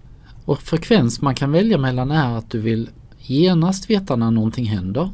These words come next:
att du vill ha en daglig sammanfattning, att du vill ha en veckovis sammanfattning eller att du inte vill ha någon avisering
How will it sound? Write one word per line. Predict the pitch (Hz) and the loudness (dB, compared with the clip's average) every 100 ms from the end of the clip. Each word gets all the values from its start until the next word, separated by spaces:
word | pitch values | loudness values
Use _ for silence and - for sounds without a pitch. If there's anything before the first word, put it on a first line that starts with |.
| - - - - | -10 -18 -18 -14
att | 107 | -12
du | - | -8
vill | 104 98 | -6 -4
ha | 101 | -4
en | 98 95 | -4 -4
daglig | 101 107 107 104 95 | -4 -2 -4 -6 -8
sammanfattning, | - 139 131 117 135 - 139 151 165 - - - - - - | -6 -6 -6 -4 -6 -6 -8 -6 -8 -14 -20 -20 -20 -20 -16
att | 123 - | -14 -8
du | |
vill | 127 | -4
ha | 127 | -2
en | 117 110 | -2 0
veckovis | 135 147 - 95 104 151 | -2 -2 -6 -4 -4 -4
sammanfattning | - 202 185 143 143 - 143 143 147 - - - - - - | -2 0 0 0 -8 -8 -6 -6 -8 -14 -20 -20 -20 -20 -12
eller | - 156 180 | -4 0 0
att | 165 | -2
du | - | 2
inte | 190 160 | 2 2
vill | 156 156 | 0 0
ha | 123 78 | 0 0
någon | 95 160 | 0 2
avisering | 226 220 202 185 76 78 | 2 0 -2 -2 -4 -6